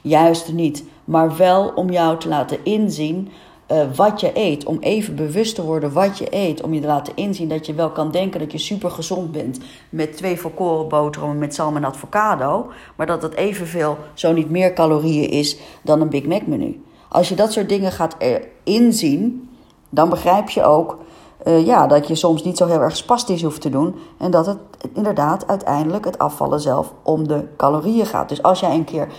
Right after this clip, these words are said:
heel erg veel zin hebt in dat, eh, patatje, kan je dat gewoon best doen.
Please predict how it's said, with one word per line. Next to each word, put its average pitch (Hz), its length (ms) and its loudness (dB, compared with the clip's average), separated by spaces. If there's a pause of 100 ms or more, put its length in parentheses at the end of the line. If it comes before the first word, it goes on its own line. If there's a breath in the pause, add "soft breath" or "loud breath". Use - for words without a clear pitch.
(100)
heel 233 300 8
erg 165 180 -4
veel 147 160 -2
zin 185 300 0
hebt - 280 -2 (300 loud breath)
in 220 240 0
dat, 143 280 0 (400 loud breath)
eh, 139 100 -4 (120)
patatje, 147 600 0 (360)
kan 202 180 4
je 202 60 0
dat - 160 -2
gewoon 156 520 0
best 151 600 0
doen. 151 600 -2